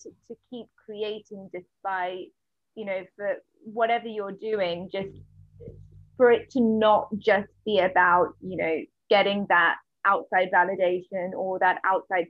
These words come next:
paycheck, or, but just to create the, yes, to practice,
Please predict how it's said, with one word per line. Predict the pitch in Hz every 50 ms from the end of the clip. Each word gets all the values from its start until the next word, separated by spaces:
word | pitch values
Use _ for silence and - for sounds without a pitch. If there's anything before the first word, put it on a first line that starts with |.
| _
paycheck, | - 196 196 180 - - 202 185 175 185 185 - - -
or, | 180 180 180 180 - - _ -
but | 226 214 220
just | 208 254 262 254 254 _ _
to | - 247
create | 247 - - 240 214 202 208 214 214 220 208 - - _ -
the, | 220 208 202 202 196 196 196 196 _ _ _ _ _ _ _ _ _ _ _ _ _ -
yes, | 214 269 247 214 208 - _
to | - 214 - _ -
practice, | - 208 196 - - - _ _ - 226 226 226 240 240